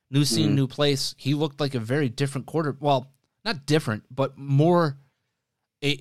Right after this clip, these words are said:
Speaker 1: a, an elevated version of himself, right? That
Speaker 2: Did
Speaker 1: we
Speaker 2: he
Speaker 1: saw
Speaker 2: go to the
Speaker 1: at
Speaker 2: N F L?
Speaker 1: Wisconsin. Hmm?
Speaker 2: Did he make it to the N F L?
Speaker 1: I don't know if he's on a fifty-three man roster. I know that he got drafted.
Speaker 2: Hmm.
Speaker 1: Um, which, by the way, Brock Purdy, the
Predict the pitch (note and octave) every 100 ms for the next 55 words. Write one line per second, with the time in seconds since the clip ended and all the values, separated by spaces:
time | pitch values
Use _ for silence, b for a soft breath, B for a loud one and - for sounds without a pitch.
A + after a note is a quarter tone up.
0 | D3+ D#3 D3+ D3+ - F#3+ F#3+ F3 D#3 A#2+
1 | B2+ B2 B2 G2+ A2+ G2 - G#2 - -
2 | _ _ _ _ _ _ A#2+ A2+ A#2 -
3 | C3 C#3+ E3 C3+ B2 - E3+ F3 - D#3
4 | G3 - _ _ _ _ - C#3+ G#3 -
5 | _ _ _ _ _ - B2+ D#3 F#3 F3+
6 | F3 F3 F3 E3+ E3+ F#3 - _ - A3+
7 | A3+ F#3+ F#3 D#3 D3+ C#3 C#3+ C3+ - B2
8 | A2+ G2+ G2 C3 C#3+ A2+ G#2+ A2+ A2+ G#2+
9 | A2 G#2 D#2 G2+ A2+ F3 D#3 D#3 _ _
10 | _ _ _ _ _ _ C3+ A2 - _
11 | _ _ _ _ _ _ - G#2+ G2 F#2+
12 | F2+ F#2 - _ _ _ _ _ _ _
13 | - C3 - C#3 B2+ B2+ G#2+ A2 A2+ -
14 | B2 B2+ A2 F#2+